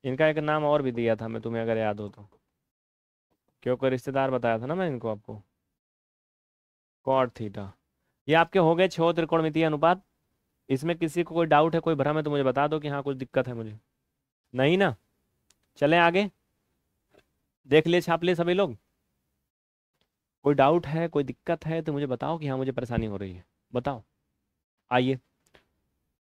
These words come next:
सत्ताईस अक्टूबर से नया बैच आ रहा मैथ का, जो कि सिर्फ ऐप के अंदर आएगा, संगम बैच नाम है। शुरू में ऑफर भी चल रहा है, अगर आप इच्छुक हैं सीरियसली पढ़ने वाले, तो ज्वाइन कर लीजिएगा। हम्म, आइए, इनके मान निकालते हैं।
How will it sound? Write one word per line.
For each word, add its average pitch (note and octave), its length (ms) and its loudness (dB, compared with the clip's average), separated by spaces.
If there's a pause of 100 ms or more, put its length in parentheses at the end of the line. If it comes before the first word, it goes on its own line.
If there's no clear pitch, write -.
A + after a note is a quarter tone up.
(640)
सत्ताईस F3 300 4
अक्टूबर F3+ 280 0
से F#3 100 0
नया E3+ 220 2
बैच E3+ 180 4
आ D3 60 4
रहा C#3 120 2
मैथ B2 160 0
का, G2+ 240 -10 (500)
जो C3 120 0
कि D#3+ 100 -6
सिर्फ D#3+ 220 0
ऐप D3+ 180 2
के D3+ 100 -2
अंदर C#3+ 200 2
आएगा, C#3+ 200 0
संगम C#3 400 -2
बैच A2+ 180 0
नाम G2+ 240 -6
है। F#2 160 -14 (280)
शुरू C3+ 180 -2
में D3 120 0
ऑफर C3+ 200 -4
भी C3+ 100 -4
चल C3 180 -2
रहा D3+ 120 0
है, E3+ 60 0
अगर C#3 160 -2
आप C3 140 -4 (360)
इच्छुक C#3+ 340 -4
हैं C#3 80 -4
सीरियसली C3 380 -2
पढ़ने B2+ 260 -2
वाले, C3 180 0
तो D3 80 -8
ज्वाइन A2+ 260 -4
कर G#2+ 100 -10
लीजिएगा। G#2 460 -10 (480)
हम्म, E3 200 -4 (1400)
आइए, E3+ 180 6
इनके F3+ 160 2
मान D3 160 2
निकालते A2+ 320 0
हैं। G#2+ 120 -10